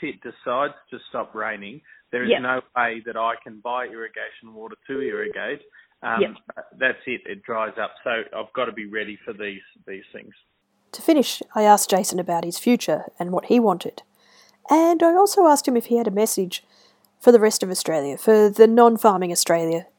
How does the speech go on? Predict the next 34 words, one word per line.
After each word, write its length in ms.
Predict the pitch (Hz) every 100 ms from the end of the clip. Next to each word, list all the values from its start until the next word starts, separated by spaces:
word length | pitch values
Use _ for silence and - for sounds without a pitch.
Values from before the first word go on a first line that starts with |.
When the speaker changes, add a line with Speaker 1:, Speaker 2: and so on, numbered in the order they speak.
| -
Speaker 3:
about 320 | 185 202 190
what 180 | 196 -
farmers 400 | - 190 196 175
are 60 | 185
doing 260 | 180 170
for 80 | 190
climate 340 | - 175 214 -
change. 440 | 160 - 202 - _ _ -
Speaker 1:
I 100 | 127
love 200 | 131 127 -
farming. 440 | 113 117 135 160 -
I, 60 | 123
I, 340 | 123 113 113 113
Speaker 2:
Yep. 120 | 269
Speaker 1:
I 60 | 110
love 200 | 117 - _ _ _
doing 260 | 127 131
it. 100 | 131 -
It 120 | 110
is, 220 | 123 127 -
it 120 | 120
is 260 | 123 131 - -
a, 300 | 104 107 -
an 140 | 117 113 -
e-, 380 | 127 _ - 131
economically, 1000 | 135 127 117 117 110 - 113 107 104 -
uh, 160 | 104 104 _
it's 180 | 104 110 -
hard 300 | 151 139 120
work. 260 | 120 135 95
It's, 180 | 104 _ -
it's, 160 | 113 _ - _ _ _ -
it's 180 | 110 _ _ -
economically, 760 | 135 143 123 120 - 117 107 107